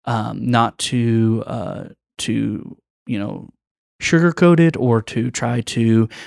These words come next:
uh, you know, placate to, uh, the whims of a society, but to speak and teach, uh, what the Bible says and to, uh, to love well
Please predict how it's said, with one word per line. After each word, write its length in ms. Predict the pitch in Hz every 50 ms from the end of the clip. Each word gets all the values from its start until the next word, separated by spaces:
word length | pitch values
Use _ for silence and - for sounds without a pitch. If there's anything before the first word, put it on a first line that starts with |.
| - _
uh, 300 | - 117 113 - 95 95 98
you 120 | 120 117
know, 180 | 120 107 - - _ _ _ _ _ _ _ _ _ _ _ _ _ _ _ _ _ _
placate 580 | - - 160 170 160 - - 170 156 151 143 -
to, 680 | - - 135 131 127 123 123 123 120 120 120 117 - - -
uh, 220 | - - - - - _
the 180 | - 131 120 117
whims 400 | 113 123 131 135 131 131 127 -
of 260 | - 127 120 113 120
a 60 | 117
society, 720 | - - - 110 - - 139 147 160 156 151 147 143 139 127
but 360 | 127 120 120 101 - - _
to 400 | - - 117 117 117 117 107 123 - _ _
speak 460 | _ - - - 147 139 143 135 - -
and 280 | - 127 120 117 113 110
teach, 420 | - - 123 113 113 - - - - - - - _ _ _ _ _
uh, 140 | 127 120 113
what 140 | 110 117 110
the 60 | 117
Bible 320 | 110 104 101 113 107 - 113
says 500 | - - - 95 101 107 110 135 - - - - _ _ _ _
and 440 | - 120 117 117 113 113 110 107 104
to, 560 | - - - 117 117 113 110 113 113 113 113
uh, 260 | 101 107 131 - -
to 160 | - - - 113
love 320 | 117 113 110 107 107 -
well 440 | 101 107 107 101 92 92 98 117